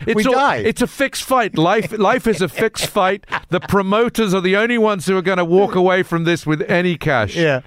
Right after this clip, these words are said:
Speaker 2: <laughs> That's amazing. Well, that mo-, I think that movie, well, I mean, look, it, it just seems like, who'd I, I talked to, uh, Benedict Cumberbatch yesterday.
Speaker 1: Mm-hmm.
Speaker 2: You know that guy?
Speaker 1: I do, yeah. He's a wonderful actor.
Speaker 2: Yeah, he's, but do you look at him like the young gun?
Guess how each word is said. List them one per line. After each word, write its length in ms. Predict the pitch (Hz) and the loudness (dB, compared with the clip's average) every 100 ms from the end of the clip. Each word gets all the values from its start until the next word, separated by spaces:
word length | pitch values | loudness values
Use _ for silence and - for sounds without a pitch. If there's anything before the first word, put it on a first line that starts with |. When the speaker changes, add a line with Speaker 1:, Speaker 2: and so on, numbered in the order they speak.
| - | -16
Speaker 2:
<laughs> 160 | - - | -20 -4
That's 680 | 214 151 185 185 170 - | -2 -2 -4 -4 -4 -8
amazing. 640 | 143 123 147 170 113 92 - - - - | -14 -4 -2 -2 -4 -10 -12 -20 -20 -4
Well, 160 | 214 | 0
that 200 | 233 294 | 2 0
mo-, 120 | 277 208 | 0 0
I 140 | 170 180 | 0 0
think 180 | 226 | 0
that 160 | 208 175 | 0 0
movie, 420 | 190 226 165 151 - _ _ _ _ _ _ _ | 0 2 0 0 -6 _ _ _ _ _ _ _
well, 140 | 233 247 | 0 2
I 20 | |
mean, 240 | 226 196 185 | 2 0 -2
look, 260 | 160 - | -2 -2
it, 60 | - 143 143 - | -10 -10 -10 -6
it 160 | 160 135 | -4 0
just 200 | 185 - | -2 0
seems 440 | 202 170 131 143 _ - | 2 2 0 -10 _ -6
like, 180 | 147 147 | -4 0
who'd 180 | 185 | 2
I, 260 | 170 147 147 | 2 2 0
I 40 | |
talked 300 | 143 170 156 | -2 -2 -2
to, 260 | - 143 135 | -2 2 2
uh, 800 | 120 117 110 107 - - - 104 | 2 2 -2 -6 -14 -14 -16 -10
Benedict 500 | 104 143 135 123 - | -4 -2 -2 -4 -4
Cumberbatch 560 | 143 139 101 92 85 95 | -4 -2 -2 -2 -4 -6
yesterday. 380 | 82 - 76 - | -6 -8 -12 -4
Speaker 1:
Mm-hmm. 300 | 110 104 92 | -2 -2 0
Speaker 2:
You 80 | 117 | 0
know 140 | 123 | 0
that 140 | 139 | 0
guy? 200 | 151 147 147 | -2 -4 0
Speaker 1:
I 120 | 123 | 0
do, 300 | 110 165 202 | 2 2 2
yeah. 240 | 110 117 110 | 2 0 0
He's 160 | 95 | 0
a 80 | 107 | 0
wonderful 400 | 127 127 101 104 | 0 -2 -4 -4
actor. 220 | 113 - | -4 -2
Speaker 2:
Yeah, 140 | 123 117 | -2 -2
he's, 280 | 120 127 | -2 -2
but 180 | 117 139 | -2 -4
do 60 | 139 | 0
you 100 | 151 | 0
look 140 | 151 143 | 0 -2
at 60 | |
him 60 | 127 | -2
like 180 | 123 98 | -4 -2
the 100 | 123 | -2
young 320 | 143 139 131 | 0 -2 -2
gun? 440 | 143 131 107 80 | -2 -2 -4 -8